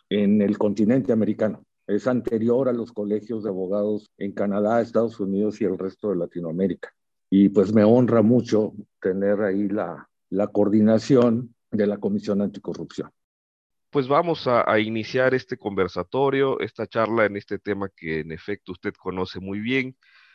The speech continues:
Speaker 2: Quizás para aclarar primero, vamos a definir qué es lo que entendemos por ética pública. ¿Qué, qué debemos de entender por ética pública cuando oímos de este concepto?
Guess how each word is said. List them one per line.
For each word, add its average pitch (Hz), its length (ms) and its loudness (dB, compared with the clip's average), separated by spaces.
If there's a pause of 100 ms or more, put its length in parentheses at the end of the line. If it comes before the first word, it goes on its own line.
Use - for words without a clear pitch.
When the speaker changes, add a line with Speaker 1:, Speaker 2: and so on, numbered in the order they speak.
(140)
Speaker 2:
Quizás 185 300 -4
para 156 220 0
aclarar 160 500 2
primero, 147 720 2
vamos 123 400 -2
a 131 60 -4
definir 117 760 -4 (480)
qué 156 260 2
es 151 140 -2
lo 120 200 -2
que 98 220 -2
entendemos 113 800 -4
por 92 240 -6
ética 104 420 -6
pública. 78 420 -6
¿Qué, - 220 -6
qué 151 140 -2
debemos 143 440 2
de 104 100 -2
entender 98 520 -4
por 90 140 -4
ética 90 260 -8
pública 110 540 -8
cuando 90 300 -4
oímos 98 280 -6
de 101 80 -10
este - 160 -16
concepto? 104 520 -12